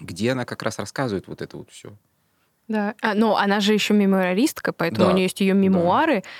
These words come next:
Speaker 2: Я забыла, как они называются. Ты не напомнишь?
Speaker 1: А не мои ли воспоминания? Мои воспоминания,
Speaker 2: Или
Speaker 1: кажется,
Speaker 2: «Мои
Speaker 1: что есть.
Speaker 2: современники».
Speaker 1: Или «Мои современники», да.
Speaker 2: По-моему, «Мои современники»,
Speaker 1: «Мои
Speaker 2: да.
Speaker 1: современники».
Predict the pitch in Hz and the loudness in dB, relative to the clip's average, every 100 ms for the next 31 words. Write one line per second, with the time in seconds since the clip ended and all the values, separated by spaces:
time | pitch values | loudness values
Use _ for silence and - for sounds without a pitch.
0 | - - - - _ 262 - 202 214 - | -20 -20 -20 -20 _ -10 -6 -6 -6 -10
1 | - - 190 196 185 196 - - 214 214 | -8 -4 0 0 -2 -4 -8 -2 2 2
2 | 214 247 247 208 - _ _ _ - _ | 2 0 -2 -2 -8 _ _ _ -20 _
3 | _ - 92 95 98 127 208 196 156 - | _ -14 -6 -2 0 0 -2 -2 -4 -8
4 | - 143 135 - 90 98 127 127 - 147 | -10 -8 -8 -8 -8 -8 -8 -10 -12 -10
5 | 98 92 202 190 202 196 - 185 180 180 | -8 -2 0 2 2 0 -2 -2 0 0
6 | 208 120 131 131 120 120 107 92 85 - | 2 4 4 2 0 -2 0 -2 -4 -8
7 | 90 135 202 202 196 196 - 196 196 185 | -4 0 2 4 4 2 0 0 2 2
8 | 180 107 180 180 110 120 120 | 0 0 0 -2 -4 -6 -10